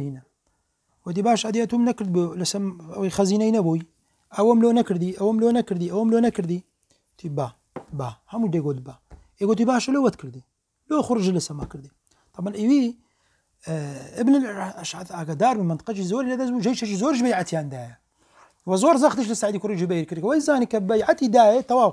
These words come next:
خلاص. ئە، زەختی لێ کرد بەو شێوەیە. ئەویش گوتی: «ئاخ، وەڵام بەیعەتم لە ئەوە.» کە ئەو قسەی کرد، حەجاج ڕاست شێد بوو. ئا، ش-، ئەوە دەستەشی لە دەستی دا، گوتی:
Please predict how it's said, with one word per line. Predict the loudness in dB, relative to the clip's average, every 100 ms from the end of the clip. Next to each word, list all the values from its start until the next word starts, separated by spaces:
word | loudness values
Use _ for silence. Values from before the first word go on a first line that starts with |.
| 0
خلاص. | -6 -6 -10 _ _ _ _ _ _ _ _ _ _ _
ئە، | -4 -4 -4 -8 -16 _ _ _ _ _ _ _ _ 2
زەختی | 2 4 0
لێ | 0
کرد | 0 -2
بەو | -2
شێوەیە. | -6 -14 -16 _
ئەویش | -10 -6 -4
گوتی: | -4 -4
«ئاخ، | -6 -2
وەڵام | 0 2
بەیعەتم | 0 -2 -4 -6
لە | -4
ئەوە.» | -10 -14 _
کە | 0
ئەو | 4 6
قسەی | 4 0 0
کرد، | 0 -2 -2 _ _ _ _ _ _ _
حەجاج | -4 -2 4 4 4 2
ڕاست | 2 2 -4 0
شێد | 4 4
بوو. | 2 _ _ _ _ _ _ _ _ _ -6
ئا، | -6 -4 -6 -6 -14
ش-، | -12 0
ئەوە | 0 0
دەستەشی | -6 -10 -8
لە | -4
دەستی | -4 -2
دا، | -6 -6
گوتی: | -12 -8